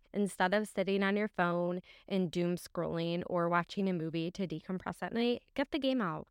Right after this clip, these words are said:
Give them that time. You can relax once your children are in bed. You have to show your child that you love him or her and are interested in them. When you are with them, be present. If you get distracted because something work-related comes up,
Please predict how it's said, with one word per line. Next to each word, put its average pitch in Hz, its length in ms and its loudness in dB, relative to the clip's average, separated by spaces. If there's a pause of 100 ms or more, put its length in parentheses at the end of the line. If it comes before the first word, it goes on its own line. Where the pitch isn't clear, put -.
(340)
Give 233 200 4
them 247 180 4
that 226 120 2
time. - 640 -6
You 202 100 -6
can - 140 -4
relax 196 480 0
once 175 200 -4
your 180 100 -2
children 156 380 -4
are 156 140 -6
in 151 60 -6
bed. - 380 -6 (1200)
You 240 120 4
have 247 180 4
to 311 100 2
show 294 140 2
your 269 120 4
child 190 360 -2
that - 160 0
you 196 100 -2
love 170 260 -2
him 190 160 0
or 190 100 2
her 165 260 -2
and 190 160 0
are 185 100 0
interested 202 480 -2
in - 120 -6
them. 85 280 -6 (720)
When 214 140 2
you 220 100 4
are 202 140 4
with 180 160 0
them, 226 300 2 (280)
be 214 160 0
present. - 500 -4 (140)
If 196 140 -8
you 220 80 2
get 240 200 4
distracted 226 500 0
because 214 260 0
something 185 360 -2
work-related 185 600 -2
comes 185 320 -4
up, 170 220 -4